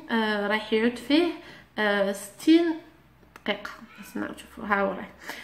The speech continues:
سوسونت مينوت، ستين دقيقة، ساعة تاع تنظيف سطحي في النهار. وشنو فيه هذا التنظيف السطحي؟ راكم تشوفوا بلي مقسمه ان فيت ستين دقيقه هذيك على ست أج-، اجزاء، آه، اللي هي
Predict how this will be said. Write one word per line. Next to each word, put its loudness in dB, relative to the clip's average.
سوسونت 6
مينوت، 0
ستين 2
دقيقة، 2
ساعة 4
تاع 4
تنظيف 2
سطحي -2
في -8
النهار. -6
وشنو 6
فيه 8
هذا 8
التنظيف 4
السطحي؟ -4
راكم 0
تشوفوا 4
بلي 6
مقسمه 2
ان -2
فيت 0
ستين 0
دقيقه -4
هذيك -2
على 6
ست -12
أج-، -4
اجزاء، 4
آه، -2
اللي 2
هي 4